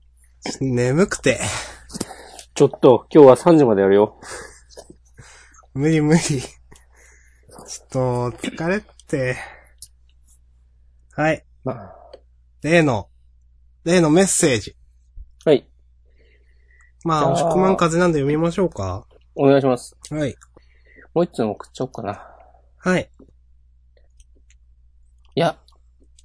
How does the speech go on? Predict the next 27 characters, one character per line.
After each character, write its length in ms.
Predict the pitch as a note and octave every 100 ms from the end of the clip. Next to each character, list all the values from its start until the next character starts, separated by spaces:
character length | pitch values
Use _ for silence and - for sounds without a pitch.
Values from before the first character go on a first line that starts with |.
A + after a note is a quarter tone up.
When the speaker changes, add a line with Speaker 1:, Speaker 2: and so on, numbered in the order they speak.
| _
Speaker 2:
あ 200 | - C#4
え 80 | D#4+
て 100 | A#2
取 180 | - D#4+
っ 40 |
て 140 | - B2
お 80 |
く 120 | E2 -
か。 320 | D#2+ - _ _ - _ _ _ _ - - _ _ _ _
Speaker 1:
う 80 | F3+
ん。 240 | D#3+ G2 - _ _ _ _ _
<laughs> 0 | - F5+ F#5+ F#5 - - - F3 - - - _ _ _ _ _ - G3+ G#3+ - - - _ _ _ _ _ _ _ _ _ - - - _
は 80 | -
あ、 60 | C#3+ A#2+
は 280 | G2 - B2+
い。 40 | - - _ _ - _ _ - - -
Speaker 2:
と、 140 | D#3+
ち 100 | D3
ょ 20 | A#3
っ 20 |
と 140 | C3+
思 160 | C3 D#3+
っ 80 | -
た 120 | A2
の 100 | F2+
で。 140 |
Speaker 1:
わ 0 | E2